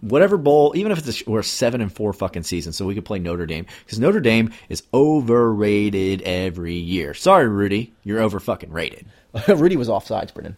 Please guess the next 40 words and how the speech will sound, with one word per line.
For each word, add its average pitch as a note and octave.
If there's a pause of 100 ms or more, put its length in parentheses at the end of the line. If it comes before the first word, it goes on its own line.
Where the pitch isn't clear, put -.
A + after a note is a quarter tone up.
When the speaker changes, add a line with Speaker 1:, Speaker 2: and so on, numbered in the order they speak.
(220)
Speaker 1:
<laughs> C#3
Speaker 2:
Um, D3+
the C3+
Chick-fil-A D3+ (380)
Peach F4+
Bowl, C#3+ (500)
Ole F3+
Miss G#3
versus F#3
T G#3
C G3+ (180)
U. D#3
Now C3
this C#4+
is D3+
gonna C#3
be C3
a A#2
good A#2+
game C3
because B2+
you're E3+
gonna F#3
get, D3+ (400)
uh, B2
what B2
the A#2
Big C3+
twelve C#3
considers B2
the A#2
best B2+
of A2+
their A2+
best C#3+ (340)
against, B2
uh, A#2+
a B2
middling, C3 (260)
um, G#2+